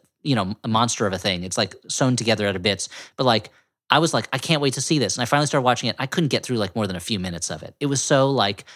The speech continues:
and from everything that I've learned or heard about that movie, I don't think it was gonna be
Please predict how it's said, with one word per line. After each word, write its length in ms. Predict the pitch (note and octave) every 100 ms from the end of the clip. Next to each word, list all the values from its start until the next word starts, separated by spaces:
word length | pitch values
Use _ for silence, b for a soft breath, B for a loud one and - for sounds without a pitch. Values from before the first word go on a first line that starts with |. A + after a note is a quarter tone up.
| B _
and 240 | C#3+ C3+ - -
from 220 | D3+ C#3+
everything 400 | D3+ E3 D#3 F3
that 100 | C#3+
I've 220 | A#2+ A2
learned 520 | - A#2 A#2+ B2 C3 B2
or 100 | G2
heard 220 | A#2 A#2+
about 260 | A#2 G2+
that 140 | A2+ A2
movie, 340 | A2+ C3+ C3+ b b _ -
I 60 |
don't 180 | G3 C3
think 180 | C3 A#2
it 60 |
was 120 | - -
gonna 160 | A#2+
be 320 | G2+ G2+ F2+